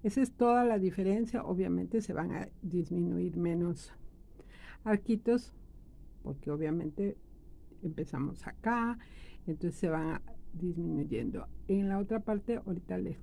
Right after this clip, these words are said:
comento. En esta misma vuelta treinta y seis, en esta parte, ya bajamos con los cinco. Ahora vamos a hacer nuestros tres macizos de, en un lado de nuestra, sobre,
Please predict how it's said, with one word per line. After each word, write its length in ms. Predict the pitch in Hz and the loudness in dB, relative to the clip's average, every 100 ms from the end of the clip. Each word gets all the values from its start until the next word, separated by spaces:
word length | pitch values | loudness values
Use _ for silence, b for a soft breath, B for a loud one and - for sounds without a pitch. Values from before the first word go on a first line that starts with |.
| - | -8
comento. 520 | - - - - - - - - - - - _ _ - | -8 -6 -8 -10 -14 -14 -14 -14 -14 -16 -20 _ _ -6
En 160 | 180 | -2
esta 200 | 214 220 | -2 4
misma 380 | 269 240 226 240 | 8 8 6 2
vuelta 400 | 214 196 190 220 | 4 2 2 -2
treinta 440 | 202 175 160 151 151 | 2 4 4 4 0
y 100 | 151 | 0
seis, 440 | - 170 180 - - | 0 0 0 -4 -4
en 200 | 180 165 | 2 4
esta 360 | 180 - - | 4 2 -4
parte, 640 | - 196 175 - - 285 - - - - - - - - | -2 0 0 -2 -4 -4 -4 -8 -12 -14 -14 -14 -12 -4
ya 140 | 156 | 0
bajamos 680 | 170 196 - 202 202 202 196 | 2 0 0 2 4 4 0
con 240 | - 151 170 | -2 -2 -2
los 140 | 190 | -4
cinco. 640 | - 254 226 202 - 214 - B B B - | 2 6 8 6 2 0 0 B B B -2
Ahora 340 | 190 196 190 | 4 4 6
vamos 400 | 180 196 202 - | 6 6 6 4
a 60 | 165 | -2
hacer 360 | - 170 - | 0 -2 0
nuestros 600 | 240 180 175 - 156 - - | 2 2 2 0 -2 -2 0
tres 400 | 202 220 233 247 | 4 6 6 6
macizos 920 | 247 233 - 190 175 - 143 - - - - - - - - - | 6 6 2 0 2 -2 -4 -4 -12 -14 -12 -10 -12 -14 -14 -10
de, 460 | 180 160 160 147 - | -6 0 2 2 0
en 260 | 190 180 196 | 2 6 6
un 160 | 214 | 8
lado 340 | 202 196 196 175 | 8 6 6 4
de 180 | 165 | 4
nuestra, 680 | 160 160 175 175 - 208 196 - - - - | 4 4 4 0 0 2 2 0 -12 -14 -14
sobre, 580 | - 185 170 156 143 | -6 -2 0 2 2